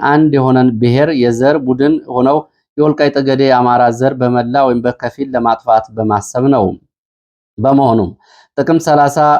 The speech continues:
የማይካድራ የዘር ማጥፋት ጥቃት ሰለባ የሆኑ ወገኖቻችን መቼም ቢሆን አንረሳቸውም ስንል የሰማዕትነት አደራቸውን ሳንዘነጋ በፕሪቶሪያው ስምምነት የተገኘውን የሰላም ድል ዘላቂ ፍሬ አፍርቶ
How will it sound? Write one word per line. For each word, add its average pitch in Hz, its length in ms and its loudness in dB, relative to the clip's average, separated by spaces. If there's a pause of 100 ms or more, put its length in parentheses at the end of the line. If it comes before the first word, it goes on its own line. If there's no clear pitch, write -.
(320)
የማይካድራ 135 600 0
የዘር 123 260 0
ማጥፋት 127 440 0
ጥቃት 127 320 -2
ሰለባ 127 380 -2
የሆኑ 127 280 0
ወገኖቻችን 120 680 -2
መቼም 120 280 -2
ቢሆን 123 280 0
አንረሳቸውም 117 720 0
ስንል 127 340 2 (420)
የሰማዕትነት 135 640 0
አደራቸውን 127 540 0
ሳንዘነጋ 120 540 -2 (120)
በፕሪቶሪያው 123 540 -2
ስምምነት 120 400 0
የተገኘውን 120 540 0
የሰላም 117 420 0
ድል 135 240 -2
ዘላቂ 117 400 0
ፍሬ 123 180 -4 (480)
አፍርቶ 135 320 -2